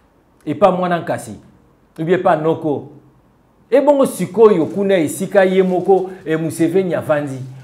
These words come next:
Vous croyez que akoki kolinga ko trahir Rwanda?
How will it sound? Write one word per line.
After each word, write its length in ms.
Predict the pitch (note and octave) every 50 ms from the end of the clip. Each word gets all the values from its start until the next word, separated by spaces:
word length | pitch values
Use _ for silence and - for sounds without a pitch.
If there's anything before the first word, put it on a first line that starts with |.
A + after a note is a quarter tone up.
| - -
Vous 160 | F3+ A#3 A3+
croyez 540 | - - F#3+ G#3 A3 A3 A#3 B3+ C#4+ C#4 -
que 100 | - A3
akoki 400 | F#3 E3 - E3+ F3+ F#3 - A#3+
kolinga 400 | G3+ G#3+ F#3 E3 D#3+ E3 D#3+ D3+
ko 160 | - - E3
trahir 480 | E3 - F3 D3+ E3 E3 G3+ A3 A3 F#3+
Rwanda? 680 | F3 F3 F3+ E3 C#3+ D3+ G3+ A3+ A3 G#3 E3+ C3+ G2